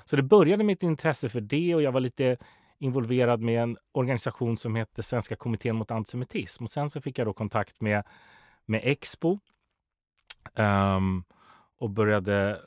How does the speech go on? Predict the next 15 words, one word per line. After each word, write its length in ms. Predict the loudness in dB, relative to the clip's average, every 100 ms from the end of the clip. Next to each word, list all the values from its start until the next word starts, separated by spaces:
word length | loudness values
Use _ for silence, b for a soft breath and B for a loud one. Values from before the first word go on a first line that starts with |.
| _ -10
där 260 | -4 -2
som 220 | -2 -2 -2
en, 180 | -2
liksom, 220 | -6 -10 -10
ideell 420 | -4 -2 -2 -4
skribent 800 | -6 -6 0 2 0 -6 _ -12
och 80 | -6
sånt. 200 | -4 -4
Och 60 |
sen 120 | -4
efterhand 460 | -6 -6 -2 0 0
började 240 | -2 -2
jag 80 | -6
föreläsa, 880 | -2 0 0 -2 -4 -6 -6 -2 -2
och 380 | -2 -2 -4